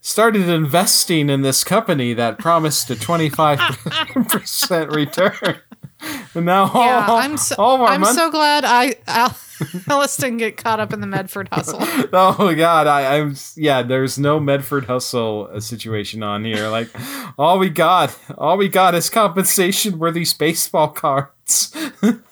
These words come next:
Speaker 1: Um, but, uh, while they're living there, uh, Martha, she,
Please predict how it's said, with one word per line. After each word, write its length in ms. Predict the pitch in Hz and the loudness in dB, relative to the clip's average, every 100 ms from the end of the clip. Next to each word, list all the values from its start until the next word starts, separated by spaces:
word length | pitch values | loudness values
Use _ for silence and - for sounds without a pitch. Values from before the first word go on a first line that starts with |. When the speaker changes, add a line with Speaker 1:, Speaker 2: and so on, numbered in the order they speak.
| - 311 - - - 226 - - - - - - - - - 320 302 185 - | -4 -4 -4 -16 -12 -12 -12 -10 -8 -8 -8 -10 -10 -20 -10 -8 -8 -10 -2
Speaker 1:
Um, 500 | 139 143 143 139 - _ - - - _ | 0 2 0 -2 -8 _ -20 -20 -20 _
but, 200 | 156 151 - - | -2 -2 -6 0
uh, 320 | 156 151 131 110 | 2 2 0 -4
while 300 | 160 170 175 | 0 2 4
they're 400 | 175 156 143 113 _ _ _ _ _ _ _ - - | 2 2 0 -4 _ _ _ _ _ _ _ -20 -10
living 300 | 131 131 131 123 | -6 -2 -2 -2
there, 600 | 117 113 117 110 - - | -2 -2 -2 -6 -12 -10
uh, 200 | 110 107 | -6 -4
Martha, 840 | 113 131 135 139 135 127 127 127 127 | -2 0 -2 -2 -2 0 2 0 -2
she, 600 | - 123 117 113 107 | -6 -6 -4 -6 -8